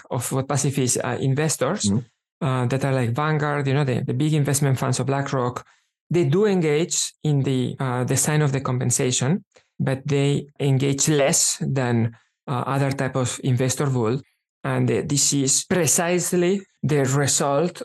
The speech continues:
Speaker 1: of that common ownership that our model is highlighting. Okay, so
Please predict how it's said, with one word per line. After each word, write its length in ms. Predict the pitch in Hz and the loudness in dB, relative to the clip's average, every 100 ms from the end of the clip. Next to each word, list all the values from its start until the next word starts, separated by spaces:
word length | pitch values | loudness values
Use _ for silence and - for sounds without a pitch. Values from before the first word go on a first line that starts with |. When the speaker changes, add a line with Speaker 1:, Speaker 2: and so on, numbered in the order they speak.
| - | -4
Speaker 1:
of 180 | 151 143 | -2 0
that 180 | 147 147 | -2 -2
common 340 | 165 156 156 | 0 0 2
ownership 540 | 180 170 160 - 190 175 | 0 0 0 0 -2 -2
that 200 | 147 135 | -4 -4
our 140 | 135 139 | -2 0
model 320 | 139 139 139 | 0 0 0
is 160 | 127 | 0
highlighting. 640 | - 135 113 101 98 90 69 | -2 -2 -2 -2 -4 -6 -8
Okay, 160 | - - | -4 -2
so 220 | - 135 | 0 0